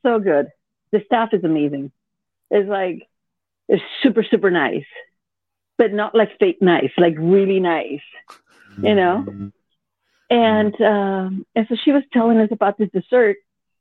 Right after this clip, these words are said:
Speaker 1: and how it's the best thing ever. And then they just sent a bunch of waitresses and waiters, and they're spraying something, discreetly spraying something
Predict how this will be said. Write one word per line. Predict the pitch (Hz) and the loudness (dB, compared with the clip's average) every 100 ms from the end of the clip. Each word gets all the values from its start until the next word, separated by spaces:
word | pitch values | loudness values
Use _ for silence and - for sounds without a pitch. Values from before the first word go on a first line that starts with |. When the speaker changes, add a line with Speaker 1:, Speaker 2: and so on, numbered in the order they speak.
| _ _ _ _ | _ _ _ _
Speaker 1:
and | 208 190 | 0 0
how | 175 214 214 | 0 0 2
it's | 214 196 | 2 0
the | - | 0
best | 202 208 - | 0 0 -2
thing | 220 185 - | -2 0 0
ever. | 190 156 190 208 - _ _ _ _ _ _ _ _ _ _ _ - | 0 0 -4 -6 -20 _ _ _ _ _ _ _ _ _ _ _ -4
And | 226 220 202 | 0 2 2
then | 220 226 | 0 0
they | 233 214 | -2 0
just | 220 - | -4 0
sent | 220 | 0
a | 208 | 0
bunch | 214 208 - | 0 -2 0
of | 214 196 - | -2 -2 -6
waitresses | 190 196 190 185 - 190 185 - 190 180 | -2 0 0 -2 0 0 2 2 2 2
and | 170 170 | 0 2
waiters, | 165 170 175 170 - _ _ _ _ _ | 2 4 4 2 -2 _ _ _ _ _
and | 190 | -2
they're | 180 170 - | 0 -2 -6
spraying | - 220 233 208 196 | -4 -2 0 -4 -2
something, | 196 190 175 160 | -4 -2 -2 0
discreetly | 160 165 285 - 202 170 165 _ - | -2 0 -2 2 2 2 -4 _ -12
spraying | - 202 202 190 - | -2 -2 0 -4 -2
something | 180 180 156 151 | -4 0 -2 -2